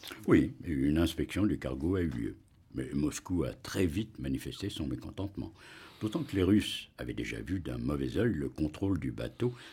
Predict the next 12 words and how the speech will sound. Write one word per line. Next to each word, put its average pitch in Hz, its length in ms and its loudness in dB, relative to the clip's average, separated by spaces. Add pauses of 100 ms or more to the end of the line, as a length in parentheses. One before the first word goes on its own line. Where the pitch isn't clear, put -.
(140)
avant 92 420 4 (200)
que 69 100 -8
l'Arctic 67 480 -8
Sea 113 220 -4
ne 80 100 0
soit 69 260 -4
autorisé 67 460 -4
à 85 80 2
entrer 78 320 2
dans 73 100 -2
le 65 100 0
port 62 320 -8